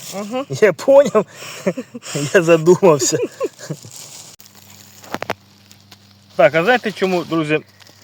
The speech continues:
Speaker 2: я раніше, е, без ножа гриби рвав? Щоб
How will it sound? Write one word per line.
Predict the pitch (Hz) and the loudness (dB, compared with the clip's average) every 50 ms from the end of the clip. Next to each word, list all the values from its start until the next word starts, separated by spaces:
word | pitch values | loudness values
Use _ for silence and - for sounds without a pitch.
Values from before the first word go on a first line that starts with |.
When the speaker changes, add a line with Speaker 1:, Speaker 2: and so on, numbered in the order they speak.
| _ _ _ _ _ _ - - - - _ - - - | _ _ _ _ _ _ -20 -20 -20 -20 _ -20 -12 -2
Speaker 2:
я | 135 156 151 | 4 6 8
раніше, | 147 151 160 175 175 - - 160 | 8 8 6 2 0 0 2 2
е, | 151 143 117 - 131 127 123 | 2 2 2 0 -4 -6 -6
без | 117 107 127 151 139 120 | -6 -4 -2 -2 -2 0
ножа | 151 165 165 135 139 117 | 0 0 2 2 2 2
гриби | 104 110 120 117 104 117 113 | 0 0 -4 -8 -6 -8 -10
рвав? | 107 104 107 104 - - 156 - - - - - _ _ _ _ _ _ - - - - - - | -8 -10 -12 -10 -10 -12 -14 -16 -18 -20 -20 -20 _ _ _ _ _ _ -20 -20 -20 -20 -20 -14
Щоб | - - 190 185 160 | 0 4 4 4 4